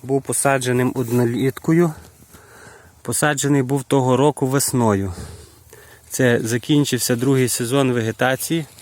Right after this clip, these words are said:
Хочу вам показати, гляньте, як він заложив сережки. Дуже багато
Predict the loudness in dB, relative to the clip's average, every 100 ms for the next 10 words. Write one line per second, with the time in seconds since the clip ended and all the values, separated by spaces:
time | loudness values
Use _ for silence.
0 | -20 -20 -20 -14 -10 -8 -8 -8 -10 -8
1 | -4 -4 -4 -6 -4 -4 -4 -4 -4 -8
2 | -8 -12 -20 -20 -20 -20 -20 -20 -20 -20
3 | -20 -20 -18 -10 -6 -4 -4 -4 -4 -4
4 | -8 -20 -20 -20 -20 -20 _ _ _ _
5 | _ _ _ -16 -8 -2 -2 -2 -6 -12
6 | -12 -20 _ _ _ -20 -20 -20 -20 -20
7 | -20 -18 -16 -14 -16 -16 -14 -8 -6 -4
8 | -4 -2 0 0 -4